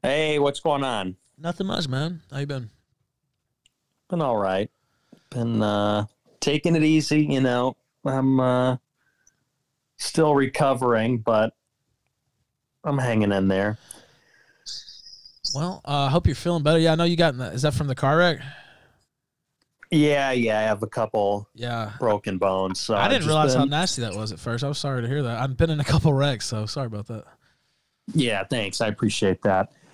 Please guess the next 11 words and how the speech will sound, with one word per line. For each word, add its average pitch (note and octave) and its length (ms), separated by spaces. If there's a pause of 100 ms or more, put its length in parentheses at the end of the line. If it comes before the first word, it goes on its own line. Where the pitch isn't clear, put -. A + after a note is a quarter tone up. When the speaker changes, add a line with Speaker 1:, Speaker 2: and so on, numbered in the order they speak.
(920)
Speaker 1:
Yeah, A3+ 320
um, F#3+ 560 (1700)
you G3 180
know, E3+ 180
about E3 360
the D3+ 140
whole C3+ 640 (320)
drama A#2+ 580
today, G2 640 (240)
it's G2+ 420
just A2+ 760